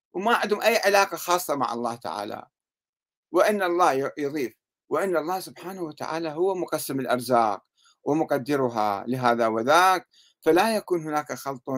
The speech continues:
بين ما ذكر وبين صفة الرازقية"، أنه ما ذكر عن الأئمة يرزقون و-، وبين صفة الرازقية لله تعالى. "ولا خلاف لدينا في أن الأئمة يسألون الله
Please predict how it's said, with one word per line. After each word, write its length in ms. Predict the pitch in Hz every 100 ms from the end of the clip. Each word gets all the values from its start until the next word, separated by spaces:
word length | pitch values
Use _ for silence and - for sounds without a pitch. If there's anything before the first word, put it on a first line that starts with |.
| 123 _ _ -
بين 200 | 147 151
ما 180 | 139 131
ذكر 460 | 131 - 180 165 - _ _
وبين 360 | 131 131 175 156
صفة 300 | 165 175 175
الرازقية"، 840 | 170 135 120 117 - 147 156 127 131
أنه 360 | - 110 107 - _ _ _ - - -
ما 320 | - 120 123
ذكر 300 | 156 156 131
عن 180 | 127 127
الأئمة 560 | 127 123 151 127 104 - -
يرزقون 560 | 113 107 107 113 104
و-، 140 | 98 90 _ _ _ _ _ -
وبين 420 | 139 143 151 151
صفة 280 | - 147 156
الرازقية 540 | 135 123 120 127 - 131
لله 340 | 120 110 101
تعالى. 400 | - - - 87
"ولا 320 | 143 202 247
خلاف 420 | 233 208 220 226 208
لدينا 640 | 196 185 208 202 202 208 _ _ _ _ _ _ _
في 180 | - 170
أن 180 | 196 202
الأئمة 400 | 175 151 202 196
يسألون 560 | 175 - - 185 202
الله 560 | 185 165 175 185 190 180